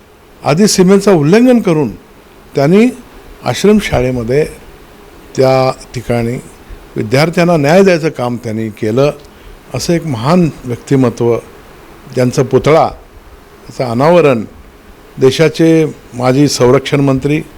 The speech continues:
आदरणीय शरदचंद्रजी पवार साहेब यांच्या हस्ते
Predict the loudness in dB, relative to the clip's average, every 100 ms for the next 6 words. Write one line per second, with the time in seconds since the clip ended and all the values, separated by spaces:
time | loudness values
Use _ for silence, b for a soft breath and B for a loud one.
0 | -20 -20 -20 -20 -20 -20 -14 -4 2 4
1 | 4 4 2 2 2 2 2 2 2 0
2 | 0 2 0 0 0 0 -2 -2 -2 -2
3 | -6 -2 2 2